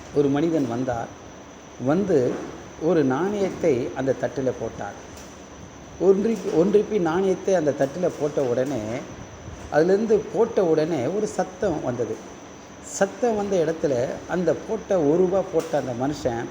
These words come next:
நேரா அந்த பிச்சைக்காரனை தேடி வராரு. பிச்சைக்காரன் இடத்துல வந்து விசாரிக்கிறான். என்ன விசாரிக்கிறான்னா, "இந்த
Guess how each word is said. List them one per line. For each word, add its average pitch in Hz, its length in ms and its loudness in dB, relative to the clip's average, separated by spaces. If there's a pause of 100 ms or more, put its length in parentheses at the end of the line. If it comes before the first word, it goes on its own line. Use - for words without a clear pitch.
(120)
நேரா 160 300 0
அந்த 135 140 -2
பிச்சைக்காரனை 143 640 -2
தேடி 120 160 -4
வராரு. 104 340 -6 (640)
பிச்சைக்காரன் 160 500 -2
இடத்துல 127 320 2
வந்து 117 420 -2 (760)
விசாரிக்கிறான். 143 640 0 (280)
என்ன 247 220 4
விசாரிக்கிறான்னா, 139 720 0 (580)
"இந்த 143 120 4